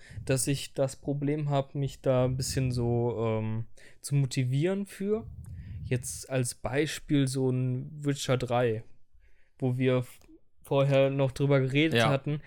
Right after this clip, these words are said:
Speaker 1: Ähm, das ist mir halt viel zu lang. Du hast da irgendwie, wenn du nur die Main Story durchspielst, fünfzig Stunden drin versenkt oder so ähnlich. Und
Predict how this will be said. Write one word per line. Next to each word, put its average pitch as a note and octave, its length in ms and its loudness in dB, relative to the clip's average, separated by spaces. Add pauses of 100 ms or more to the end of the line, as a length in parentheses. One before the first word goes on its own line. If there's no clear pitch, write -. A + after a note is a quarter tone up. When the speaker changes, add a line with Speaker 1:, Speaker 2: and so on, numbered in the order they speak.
(420)
Speaker 1:
Ähm, C3+ 460 2 (200)
das B2+ 300 -4
ist - 300 -6
mir D3+ 180 -2
halt D3 160 -2
viel G#3+ 400 0
zu - 240 -4
lang. C3+ 480 0 (640)
Du C3 100 0
hast D3 320 -2
da C#3+ 160 6
irgendwie, C#3 720 0 (240)
wenn C#3+ 160 2
du D3 80 4
nur D#3+ 160 2
die D#3+ 100 0
Main D3 260 2
Story F#3+ 440 -2
durchspielst, F3 880 -2
fünfzig - 420 -2
Stunden G3 520 -2
drin G3 220 -2
versenkt G3 680 -4 (460)
oder E3 240 2
so E3 160 -2
ähnlich. G3 760 -2
Und C#3 500 -2